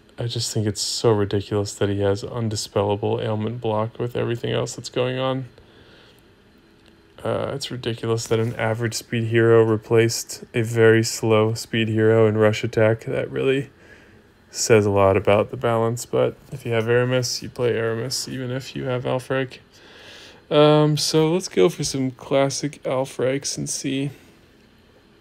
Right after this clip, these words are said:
how that goes. Um,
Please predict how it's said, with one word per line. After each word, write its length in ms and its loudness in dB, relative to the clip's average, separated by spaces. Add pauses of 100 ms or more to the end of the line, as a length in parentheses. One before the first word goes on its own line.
(400)
how 140 0
that 220 0
goes. 540 -4 (1200)
Um, 960 -2